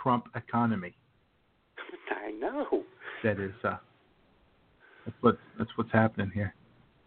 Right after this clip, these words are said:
Speaker 2: Uh-huh. Or they're all just trying to drink, drink the memory away of his election of aught sixteen.
Speaker 1: Or it could be the, uh, just,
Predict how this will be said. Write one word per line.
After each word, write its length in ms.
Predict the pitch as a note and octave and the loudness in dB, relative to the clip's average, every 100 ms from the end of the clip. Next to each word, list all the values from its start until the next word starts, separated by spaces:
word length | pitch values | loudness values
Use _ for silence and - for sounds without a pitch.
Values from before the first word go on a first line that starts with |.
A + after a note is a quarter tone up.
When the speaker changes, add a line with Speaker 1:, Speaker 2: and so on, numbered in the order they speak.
| _ _ _ _ _ - | _ _ _ _ _ -12
Speaker 2:
Uh-huh. 240 | A#2+ D3 D#3 - - | -10 -10 -10 -14 2
Or 220 | F3 A#3+ B3 | 8 10 10
they're 200 | G#3 G3+ | 10 10
all 160 | G3 | 8
just 300 | F3+ E3 - - | 6 2 -2 2
trying 260 | D#3+ D#3+ C#3+ | 4 4 2
to 60 | A2 - | -2 0
drink, 260 | A2+ D3+ - - - - - - - | 2 2 0 -14 -20 -20 -20 -12 0
drink 200 | D#3 D#3+ | 2 2
the 80 | C3+ | 0
memory 540 | B2+ D3+ B2+ A#2+ A#2+ | 4 4 4 4 4
away 520 | A2 G#2 G#2+ G2+ G2 F2 | 4 2 2 2 -2 -4
of 80 | E2+ - | -6 -10
his 120 | F#2+ | -8
election 560 | F2+ F2+ F#2+ - - F2+ | -8 -4 -4 -6 -10 -10
of 60 | E2+ - - - - - - | -12 -16 -20 -20 -20 -16 4
aught 200 | - - - - | 4 4 -4 -8
sixteen. 440 | - - - - - - - - - - - - - - - - - - - - _ _ - | -6 -8 -10 -14 -14 -16 -18 -20 -20 -20 -20 -20 -20 -16 -16 -16 -18 -18 -20 -20 _ _ 4
Speaker 1:
Or 160 | B2 | 8
it 80 | B2+ - - _ - | 8 6 -16 _ 4
could 220 | C#3+ A#2+ | 4 8
be 200 | C3 B2+ | 8 8
the, 340 | A#2 A2+ A#2 | 6 4 4
uh, 40 | A2 - _ _ _ _ - | 2 -2 _ _ _ _ -14
just, 140 | G#2+ | -14